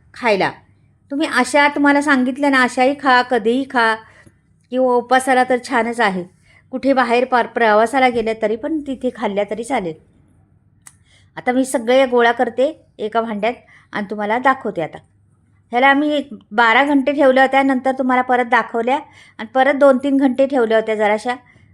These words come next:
आता तुम्हाला फ्राय करून दाखवते. हे बघा,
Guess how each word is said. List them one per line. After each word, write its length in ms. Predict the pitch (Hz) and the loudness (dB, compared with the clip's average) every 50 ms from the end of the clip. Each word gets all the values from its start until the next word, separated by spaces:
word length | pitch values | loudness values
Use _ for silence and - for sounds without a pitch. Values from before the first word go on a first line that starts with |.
| _ - | _ -10
आता 220 | - 202 - 240 | -10 -6 -6 -4
तुम्हाला 320 | 233 247 240 233 226 240 247 | -4 -2 -2 -2 0 -2 -2
फ्राय 280 | 240 240 226 196 190 | -2 -2 0 0 0
करून 240 | 185 190 180 175 185 | 0 -2 -6 -4 -4
दाखवते. 400 | 185 175 175 - 165 - 147 - _ _ - _ _ _ _ _ _ _ _ _ _ _ _ _ _ - | -4 -6 -6 -6 -14 -14 -16 -20 _ _ -20 _ _ _ _ _ _ _ _ _ _ _ _ _ _ -12
हे 60 | 180 | -10
बघा, 160 | 165 147 147 | -10 -10 -10